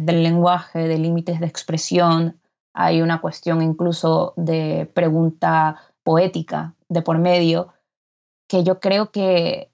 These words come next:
hacía que la propia escritura, además de narrar lo que está contando, lo que Nefando va contando, eh, la propia escritura también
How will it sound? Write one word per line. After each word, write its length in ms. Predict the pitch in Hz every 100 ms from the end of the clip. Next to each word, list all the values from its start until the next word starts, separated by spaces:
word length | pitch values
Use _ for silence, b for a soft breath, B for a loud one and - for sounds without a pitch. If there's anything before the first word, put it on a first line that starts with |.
| -
hacía 440 | 170 - 208 226
que 140 | 226 202
la 260 | 180 165 -
propia 320 | 208 220 254
escritura, 760 | - 214 - 233 208 165 -
además 440 | - 175 165 185 208
de 80 | 233
narrar 640 | 190 180 190 202 170 170 -
lo 140 | 170
que 60 | 165
está 240 | - 175
contando, 880 | 185 175 175 185 196 175 156 160 160 -
lo 180 | 165
que 160 | 160 156
Nefando 480 | 156 160 170 180 175
va 140 | 175
contando, 800 | 175 170 165 170 170 160 165 170 b b _ -
eh, 420 | 170 160 156 160
la 160 | 170 170
propia 240 | 190 220
escritura 460 | 214 - 170 202 214
también 420 | 170 165 170 208